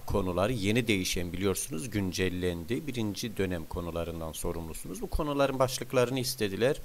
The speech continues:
Bizlerce konu başlıklarını sizlerle paylaşalım dedik. Kanalımıza abone olup bizi takip ederseniz bu sınavla ilgili, e, soru çözümleri ve konu anlatımları da olacaktır. Evet, önce Türkçeden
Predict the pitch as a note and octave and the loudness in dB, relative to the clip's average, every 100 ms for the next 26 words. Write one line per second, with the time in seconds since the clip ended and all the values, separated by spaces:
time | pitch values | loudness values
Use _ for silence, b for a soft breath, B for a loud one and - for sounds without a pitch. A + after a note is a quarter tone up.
0 | - - A#2 E2+ D2+ - A#2 - - G#2 | -12 -8 -8 -4 -6 -4 -6 2 4 4
1 | F2 - - - E2+ E2 A2 D#3 F#2+ E2+ | -2 -6 -8 -6 -4 -2 -2 0 0 -2
2 | E2 D#2+ D#2 A#2+ D#3 - D#2+ D#2 - D#2+ | -2 -2 0 0 -2 -4 -6 -6 -6 -6
3 | D#2 D2+ D#2+ D#2+ C3 - C3 G2 E2+ A2 | -6 -8 -6 -2 -2 0 2 2 2 4
4 | F2+ F2 F2 F2+ B2+ - F2+ - F#2+ F2+ | 4 2 -2 0 0 -2 -6 -2 -2 -2
5 | F#2+ G2 F#2 - G2 D3 - B B B | -2 -2 -2 -2 -4 -4 -6 B B B
6 | B B B A#2+ D3+ B2 A2 G#2 F2+ F#2 | B B B 4 6 6 6 6 6 2
7 | F#2+ F2 F2+ G#2 D#3+ - B B B - | 0 -2 0 2 2 0 B B B -4
8 | A2 A2 A2 A2+ - - - - - - | 2 4 4 2 -2 -10 -16 -16 -8 0
9 | - - D3+ C3+ - G2+ F2+ E2 E2 A#2 | 4 8 8 8 4 2 0 -2 -2 0
10 | C#3 - A2+ G2+ D#2 - G#2+ E2 E2+ B2+ | 0 0 0 0 -2 -6 -6 -4 -2 0
11 | - - F#2+ F2 E2 F#2+ F2+ - - F2+ | 0 0 -4 -6 -2 -2 -2 -4 -2 0
12 | C3+ - - - - - - - - - | 0 -4 -16 -20 -20 -16 -14 -14 -14 -2
13 | D#3 C3+ - F3 F#3+ F3+ F#3 - G#2 F2 | 4 4 6 4 6 4 2 -2 0 0